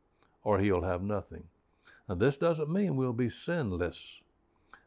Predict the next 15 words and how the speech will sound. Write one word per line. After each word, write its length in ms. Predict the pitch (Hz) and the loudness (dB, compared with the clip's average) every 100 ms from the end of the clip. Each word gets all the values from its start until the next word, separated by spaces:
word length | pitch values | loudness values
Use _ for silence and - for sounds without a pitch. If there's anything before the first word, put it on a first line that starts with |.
| - | -2
but 120 | 101 | 0
it 200 | 101 90 | 0 -2
does 380 | 139 220 196 95 | 0 0 0 -2
mean 320 | 90 90 92 | -2 0 -2
that 180 | 87 82 | -2 -2
the 200 | 101 - | -4 -2
attitude 800 | 139 160 - 143 143 143 147 120 | -2 -4 -4 -2 0 -2 -4 -6
of 260 | 95 87 | -6 -4
being 300 | 92 92 87 - | -2 -4 -4 -8
totally 560 | - 139 135 139 143 143 _ | -2 -2 0 -2 -2 -4 _
committed 480 | 104 92 107 110 113 | -4 -2 0 -2 -2
to 120 | 135 | -4
him 500 | 117 87 85 87 95 _ _ _ _ _ - | -2 -2 -4 -8 -14 _ _ _ _ _ -6
is 180 | 95 | -6
steadfast. 1080 | - - 113 92 78 92 80 80 - - - | -6 -4 0 0 -2 -6 -6 -8 -14 -20 -20